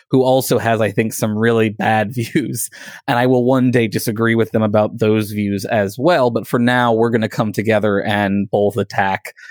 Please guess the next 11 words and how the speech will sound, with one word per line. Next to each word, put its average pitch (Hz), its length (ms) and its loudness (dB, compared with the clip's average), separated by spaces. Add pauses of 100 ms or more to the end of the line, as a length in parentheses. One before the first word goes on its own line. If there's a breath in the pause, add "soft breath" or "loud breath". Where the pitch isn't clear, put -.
(300 loud breath)
our 98 120 0
mutual 101 440 0
enemies," 98 500 -2
or 95 140 0
something 95 420 -6
like 98 280 -8
that. 104 320 -4
And 117 320 -2
there, 131 320 4
I 113 120 2
think 107 420 -4